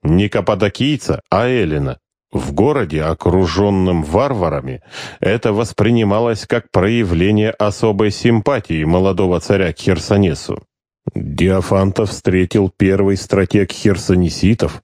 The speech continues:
Дамасикл. Диофант вглядывался в лицо этого ещё крепкого человека, на котором запечатлелись следы недавних невзгод. Рукопожатие стратегов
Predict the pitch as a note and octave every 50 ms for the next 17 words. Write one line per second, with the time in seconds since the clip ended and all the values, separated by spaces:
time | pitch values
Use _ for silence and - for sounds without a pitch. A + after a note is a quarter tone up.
0 | _ _ - - E2+ E2 F#2+ F#2+ G2+ G#2 G2+ - - A2+ F#2+ - F2 C#2 - -
1 | _ _ _ _ _ _ - D#2+ D2+ F2 G2+ A2 G#2 - - A2+ A#2+ B2 G#2+ F2
2 | D2 C#2+ C#2+ E2 D#2+ E2+ G#2+ A2+ G#2+ F#2+ G2+ F#2 G#2 G#2 G2 - - G2+ E2 D2+
3 | F2 F2+ G#2 G2+ - - - A2+ G#2+ G#2 - - - G#2 A2 G2+ - G2+ E2+ E2
4 | D#2 C#2+ C2 C#2 D#2 F#2+ F#2+ - - A2+ F#2 - G#2 G#2 G#2 F#2+ - - G#2 G2
5 | G2+ F#2+ - - G#2 G#2 G2+ G2 F#2 E2+ G#2+ C3 C3+ - - D#2+ D2 D2 D#2 F2
6 | F2 - G#2+ G2 - - G#2+ F#2+ - E2+ D#2 C#2+ F2 D#2+ - - E2 - G#2 F#2
7 | - F#2+ F#2 F2+ F2 E2+ D#2+ - - - - F2 F2 E2+ E2 F2+ F2 F2 F2 F2+
8 | F2 G2+ F#2+ E2 D#2+ D#2+ D2 - - E2+ F#2+ F#2 F2 E2+ E2 E2+ D#2+ E2 D3+ -
9 | - - _ _ _ _ _ _ _ _ _ _ - - C#2+ C#2+ D2 E2 F#2 F#2
10 | - G#2+ F#2+ - A2+ G#2 F#2 F#2 G#2 G2+ F#2+ - G#2+ G#2 F#2+ - - - G#2 G2+
11 | G2+ F#2+ - A2+ B2+ A#2+ G2+ - - -